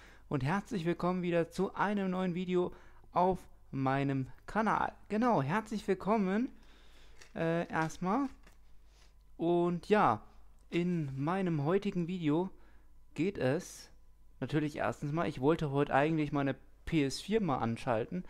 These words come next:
und, ähm, euch ein paar Videos liefern, aber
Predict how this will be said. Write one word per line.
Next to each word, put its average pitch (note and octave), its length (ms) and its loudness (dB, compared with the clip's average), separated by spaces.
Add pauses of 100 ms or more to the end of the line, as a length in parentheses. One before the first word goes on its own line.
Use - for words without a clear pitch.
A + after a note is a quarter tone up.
(480)
und, C#3 360 -2
ähm, C3 320 0
euch B2+ 480 2
ein B2+ 100 -4
paar A#2 300 -4
Videos D3 480 -2
liefern, C#3+ 400 -4
aber G3+ 400 0